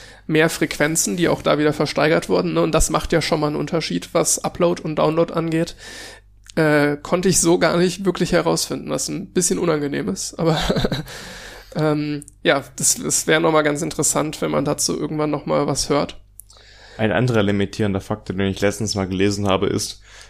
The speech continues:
Speaker 2: dass ja, wie du es eben auch erwähnt hast, Server zum Beispiel noch gar nicht darauf ausgelegt sind, dass die Latenz so kurz ist. Das bedeutet, ähm, der Flaschenhals ist nicht mehr unbedingt die mobile, äh, Kommunikation,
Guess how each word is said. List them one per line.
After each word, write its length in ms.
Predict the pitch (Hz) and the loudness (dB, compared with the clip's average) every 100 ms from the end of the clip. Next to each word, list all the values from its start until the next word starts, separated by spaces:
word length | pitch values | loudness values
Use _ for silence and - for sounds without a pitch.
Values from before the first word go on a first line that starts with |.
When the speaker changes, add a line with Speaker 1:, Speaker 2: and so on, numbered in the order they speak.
| - | -8
Speaker 2:
dass 240 | - - | -6 -2
ja, 280 | 98 90 90 | 2 2 2
wie 40 | 90 | 0
du 100 | 98 | -4
es 120 | - | -2
eben 140 | 98 | -2
auch 100 | 87 | -2
erwähnt 300 | 90 95 95 | 0 0 0
hast, 220 | 98 - | -2 -4
Server 300 | - 110 98 - | 0 0 0 -2
zum 120 | 95 | -6
Beispiel 180 | - 92 | -6 -4
noch 80 | |
gar 60 | 98 | -4
nicht 100 | 95 | -4
darauf 160 | 92 90 | -4 -2
ausgelegt 440 | 104 - 92 92 | -2 -2 -2 -2
sind, 140 | 98 92 | -2 -2
dass 120 | - | -4
die 80 | - | -4
Latenz 440 | 90 - 92 - | -4 -4 -4 -4
so 140 | 101 | -6
kurz 340 | 95 - 104 - | -6 -4 -4 -2
ist. 400 | 107 120 - - - - - | -2 -2 -6 -16 -20 -20 -20
Das 120 | - | -14
bedeutet, 520 | - 98 98 101 - 73 | -2 2 2 0 -2 -2
ähm, 520 | 90 90 90 85 - - - | 0 0 -2 -6 -12 -10 -6
der 100 | 90 | -4
Flaschenhals 540 | 104 120 - 90 87 | -2 -2 -2 -2 -2
ist 80 | - | -4
nicht 180 | 98 98 | -6 -4
mehr 160 | 95 92 | -2 0
unbedingt 500 | 92 95 95 95 - | 0 0 -2 -4 -6
die 80 | |
mobile, 720 | 90 87 104 101 104 98 - - | -8 -6 -2 2 2 2 0 -4
äh, 40 | |
Kommunikation, 880 | - 107 101 - 95 - 107 127 143 | -6 -4 -4 -4 -6 -2 0 0 -6